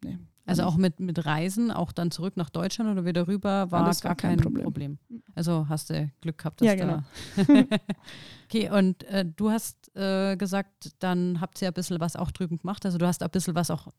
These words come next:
Speaker 2: neben dem Campus
Speaker 1: Ja.
Speaker 2: hoffentlich gesehen, wenn
Speaker 1: Ja.
Speaker 2: du schon so lange drüben warst. Ich schätze mal auch, dein Englisch wird sehr fließend sein
Speaker 1: <laughs>
Speaker 2: nach der Zeit. Äh, wenn jetzt da jemand zuhört, die sich noch nicht ganz so, oder der,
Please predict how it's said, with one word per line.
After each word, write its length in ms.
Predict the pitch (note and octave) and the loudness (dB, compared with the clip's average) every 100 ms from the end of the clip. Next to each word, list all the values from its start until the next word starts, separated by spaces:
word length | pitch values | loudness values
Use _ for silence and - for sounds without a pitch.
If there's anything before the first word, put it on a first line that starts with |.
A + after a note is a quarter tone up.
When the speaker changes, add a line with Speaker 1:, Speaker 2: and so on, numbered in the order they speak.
| - | -18
Speaker 2:
neben 360 | F#3+ F3+ F3+ | -4 0 4
dem 280 | E3+ D3+ C#3 - | 4 2 0 -6
Campus 600 | - D#3 - D#3 - - - | -4 0 2 0 -4 -10 -4
Speaker 1:
Ja. 160 | G#3 | -2
Speaker 2:
hoffentlich 300 | D3+ E3+ E3 | 2 2 2
gesehen, 240 | E3 D#3 D#3 | -2 -2 0
wenn 100 | D#3 | 0
Speaker 1:
Ja. 60 | |
Speaker 2:
du 40 | D#3 | 0
schon 220 | E3 D3+ - - _ _ | -2 -2 -6 -20 _ _
so 100 | - | -4
lange 160 | E3 D#3 | 2 2
drüben 320 | D3 D#3 C#3+ | 2 0 0
warst. 320 | C#3 C#3+ - - | 0 -2 -6 -10
Ich 140 | - | -4
schätze 320 | F3+ E3 - | -4 -4 -2
mal 160 | F3 D#3+ | 0 2
auch, 180 | E3+ - | 0 0
dein 460 | E3 D3+ D3 D3 - _ _ _ _ _ _ | 0 2 2 2 -2 _ _ _ _ _ _
Englisch 720 | F#3 F#3+ G3 G3+ - - - D#3 | 2 4 4 4 2 0 -2 -2
wird 560 | E3 E3 - - - - _ _ _ _ _ _ _ _ _ _ | 0 0 -2 -10 -10 -14 _ _ _ _ _ _ _ _ _ _
sehr 320 | - F#3+ F#3+ | -6 2 2
fließend 420 | - F#3+ F3+ G#3+ | 4 2 2 2
sein 260 | - G3 G#3+ | 4 4 2
Speaker 1:
<laughs> 0 | |
Speaker 2:
nach 180 | G#3+ - | 0 -2
der 180 | G3 | -4
Zeit. 380 | - G#3 - B3 - _ - - - - _ _ _ | -2 -2 -2 -4 -10 _ -20 -20 -20 -20 _ _ _
Äh, 260 | F#3+ G3 F3 | 2 2 4
wenn 480 | F#3 A3 A#3 A#3 - | 4 6 4 2 0
jetzt 280 | G#3 - G#3 | -2 -2 0
da 100 | G3+ | 2
jemand 320 | F#3+ F#3+ F3 | 4 4 4
zuhört, 360 | - G#3 F#3 E3 _ - - - - _ | 2 2 2 0 _ -20 -18 -18 -20 _
die 200 | F#3+ G3 | -2 0
sich 180 | F#3+ G3 | 4 4
noch 100 | G3 | 4
nicht 160 | F#3+ E3 | 4 2
ganz 320 | F#3 F3+ - | 0 0 0
so, 380 | - F3+ F3 E3+ | 2 4 4 4
oder 200 | D#3+ D#3 | 2 0
der, 200 | - C3 | -2 -8